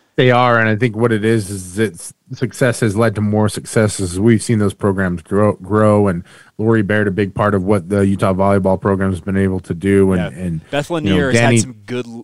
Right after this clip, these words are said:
Speaker 2: good players come through there. And, yeah.
Speaker 1: She has, and we probably don't give her her flowers nearly as much as she deserves, especially here on the Locked On Utes podcast, because she's been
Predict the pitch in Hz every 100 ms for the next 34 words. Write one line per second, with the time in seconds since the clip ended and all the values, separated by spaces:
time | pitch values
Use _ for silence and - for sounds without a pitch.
0 | _ 127 113 - 120 117 - 113 95 110
1 | 101 95 95 92 92 95 _ _ 113 -
2 | 139 117 117 117 113 113 107 120 127 123
3 | 156 147 151 127 120 120 104 113 113 104
4 | 110 104 101 101 107 101 120 110 104 98
5 | 107 95 101 - 110 95 87 107 107 95
6 | 92 - 95 104 101 104 101 95 92 92
7 | 95 95 95 - 95 92 - 92 87 -
8 | 87 - - 92 - 107 95 - 107 104